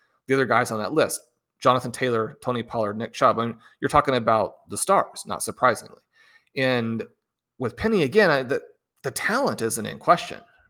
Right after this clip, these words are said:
right? He averaged five point three yards per carry across his first two seasons. And yeah, I mean, he missed a lot of time, but that's still a hundred fifty carries, right? If he's a guy who creates explosive plays, he's going to be an efficient, explosive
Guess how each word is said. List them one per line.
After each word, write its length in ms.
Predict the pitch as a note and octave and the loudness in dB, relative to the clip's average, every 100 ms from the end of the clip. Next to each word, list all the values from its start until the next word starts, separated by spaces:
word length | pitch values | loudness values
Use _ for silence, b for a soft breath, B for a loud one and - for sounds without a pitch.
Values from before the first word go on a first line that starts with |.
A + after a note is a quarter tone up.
| G#2+ | -6
right? 120 | A#2 | -2
He 160 | C#3+ | 0
averaged 380 | D#3+ D#3+ D3 - b b b | 0 2 0 -2 b b b
five 260 | - B2+ C#3+ | 0 0 0
point 220 | D3 B2+ | -4 -2
three 160 | C#3+ C3 | -4 -2
yards 240 | B2+ B2+ | 0 -2
per 100 | B2+ | -8
carry 300 | - C3 A#2+ | -6 -4 -2
across 380 | A#2 A#2+ A2 - | -2 -2 -4 -4
his 160 | A2+ | -8
first 320 | - A2 G2 - | -6 -6 -6 -6
two 140 | A3+ | -6
seasons. 500 | A3+ A#2+ G#2+ A#2 A#2 _ _ _ _ _ _ _ _ _ | -4 -4 -4 -6 -8 _ _ _ _ _ _ _ _ _
And 440 | C#3+ B2+ B2 A2+ - _ | 0 2 0 -6 -10 _
yeah, 180 | E3+ - | 2 4
I 60 | |
mean, 120 | C3 | 2
he 100 | C3 | -2
missed 220 | D3 D3+ C#3 | -4 -2 0
a 40 | |
lot 140 | B2+ | 2
of 60 | A2 | 2
time, 180 | D#3+ C#3+ | 2 4
but 40 | |
that's 120 | D#3 | 4
still 160 | D#3+ G#3+ | 4 2
a 40 | D3 | 2
hundred 220 | D3+ B2 | 2 -2
fifty 200 | A#2 - | -4 -8
carries, 320 | - A#2 D#2+ | -4 -4 -2
right? 140 | G2 | -4
If 80 | G#2 | -4
he's 140 | E3+ G3+ | -2 -2
a 40 | |
guy 380 | C3+ A#2+ C#3 C3 | 2 4 6 4
who 260 | C3 A2 - _ | -2 -6 -10 _
creates 460 | - B2 B2 C#3+ - | -12 -4 -2 -2 -6
explosive 680 | - - B2 A#2 - G2 - | -10 -8 -4 -4 -2 -8 -10
plays, 500 | - E3 C3 A2+ G#2 | 0 2 2 0 -4
he's 200 | C3 A#2+ | -8 -8
going 200 | D3 D3 | -8 -8
to 60 | |
be 160 | C3 B2 | -6 -6
an 100 | A2 | -4
efficient, 540 | G#2+ - C3+ D3 A#2 | -6 -6 -6 -6 -10
explosive 840 | - - - - C3 B2+ B2+ A2 | -14 -10 -10 -2 -2 -2 -2 -4